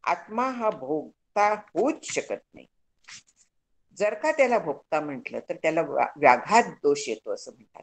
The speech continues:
वदतो व्याघात असं त्याचं नाव आहे पूर्ण. म्हणजे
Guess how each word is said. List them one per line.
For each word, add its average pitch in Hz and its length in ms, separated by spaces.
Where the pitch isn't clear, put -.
वदतो 156 520
व्याघात 127 380
असं - 440
त्याचं 131 360
नाव 151 200
आहे 110 80
पूर्ण. 131 240
म्हणजे 254 580